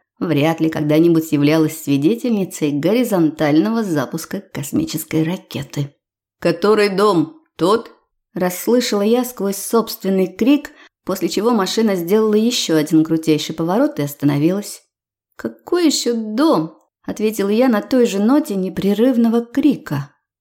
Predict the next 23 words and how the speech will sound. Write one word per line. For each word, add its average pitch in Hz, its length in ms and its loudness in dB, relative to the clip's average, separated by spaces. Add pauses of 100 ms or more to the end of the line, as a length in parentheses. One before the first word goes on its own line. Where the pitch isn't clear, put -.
(140)
"Тот, 165 360 2
который 170 360 0
я 180 120 4
забил 170 400 2
навигатор, 165 580 2
полагаю". 139 640 -2 (600)
Я 190 340 0
с 190 80 -10
трудом 208 520 0
открыла 185 500 -2
один 170 380 2
глаз 226 400 -2 (320)
и 185 100 0
уставилась 202 680 0
на 196 120 0
знакомый 190 520 2
магазин, 240 760 2 (140)
в - 140 -20
котором 180 320 -4
по 175 60 -4
вечерам 190 400 0
покупаю 175 400 -2
молоко. 160 540 -2